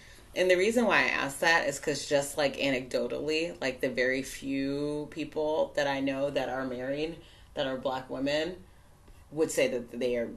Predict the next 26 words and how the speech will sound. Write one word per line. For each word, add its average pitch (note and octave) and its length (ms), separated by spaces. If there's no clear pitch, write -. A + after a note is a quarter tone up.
are B2+ 120
not A#2+ 400
in A#2+ 140
an A2+ 140
egalitarian B2+ 880
<laughs> F4+ 80
relationship, D#4+ 880
and D#3 160
it's C#3 160
very C3+ 520
gendered, D3+ 600
um, - 460
or B2+ 340
the B2+ 260
roles C#3 360
are C3 60
very B2+ 260
gendered. E3+ 520
And D#3+ 160
so D#3 160
I C#3+ 140
just E3 220
wonder D3+ 360
if - 480
it - 160
also, C3+ 1040